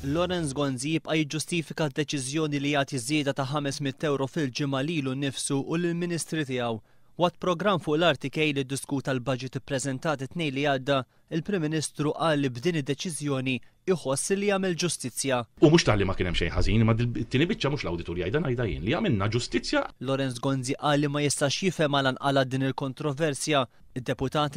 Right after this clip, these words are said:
Speaker 1: li jsir Ministru irid jieqaf mix-xogħol professjonali tiegħu u għalhekk fi kliem il-Prim Ministru jixraqlu li jitħallas kumpens bħalma jitħallas kulħadd.
Speaker 2: Għalfejn dal-affarijiet kollha? Qed ngħidu, isma', deputat li jsir Ministru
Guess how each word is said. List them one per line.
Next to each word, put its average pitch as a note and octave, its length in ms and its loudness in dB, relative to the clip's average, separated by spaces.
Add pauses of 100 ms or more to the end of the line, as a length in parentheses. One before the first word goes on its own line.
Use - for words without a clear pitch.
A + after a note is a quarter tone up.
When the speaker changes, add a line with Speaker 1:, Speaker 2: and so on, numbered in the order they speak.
Speaker 1:
li C3+ 80 0
jsir C#3 240 0
Ministru C#3+ 600 -2 (100)
irid F3 300 0
jieqaf - 260 -4
mix-xogħol D3+ 480 -2
professjonali C#3+ 640 -2
tiegħu D3+ 360 2 (120)
u A#2+ 160 -2
għalhekk C#3 320 0
fi - 80 -8
kliem C#3+ 240 0
il-Prim D3 320 -2
Ministru C#3+ 440 -2 (200)
jixraqlu F#3 640 0
li F#3+ 160 -2
jitħallas F#3+ 480 -2
kumpens C#3 640 -4 (340)
bħalma D3+ 320 -4
jitħallas D3+ 560 0
kulħadd. B2+ 540 0 (180)
Speaker 2:
Għalfejn D#2 480 -2
dal-affarijiet F2+ 480 0
kollha? C#2+ 380 -4
Qed - 160 -4
ngħidu, B3 300 0 (340)
isma', - 320 -4 (240)
deputat B2 720 4
li B2 180 2
jsir D3 300 4
Ministru A2 560 4